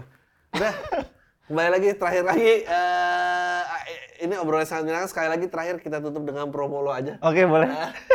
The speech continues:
Speaker 2: Ya, eh, buat, apa ya sebutnya? Kolam Tai ya?
Speaker 1: Iya,
Speaker 2: Nah,
Speaker 1: Kolam
Speaker 2: ini
Speaker 1: Tai,
Speaker 2: Kolam Tai.
Speaker 1: boleh.
Speaker 2: Yang mau denger,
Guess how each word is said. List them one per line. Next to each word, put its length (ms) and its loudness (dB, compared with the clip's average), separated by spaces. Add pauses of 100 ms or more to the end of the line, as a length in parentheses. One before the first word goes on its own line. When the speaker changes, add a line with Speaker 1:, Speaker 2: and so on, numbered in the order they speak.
(1700)
Speaker 2:
Ya, 240 6
eh, 240 4
buat, 480 4 (480)
apa 160 -8
ya 160 -8
sebutnya? 240 -10
Kolam 240 -2
Tai 80 -4
ya? 160 -4 (160)
Speaker 1:
Iya, 160 0
Speaker 2:
Nah, 80 -6
Speaker 1:
Kolam 240 0
Speaker 2:
ini 80 -8
Speaker 1:
Tai, 0 -
Speaker 2:
Kolam 240 -4
Tai. 160 0
Speaker 1:
boleh. 80 -2 (480)
Speaker 2:
Yang 400 6
mau 300 2 (520)
denger, 760 0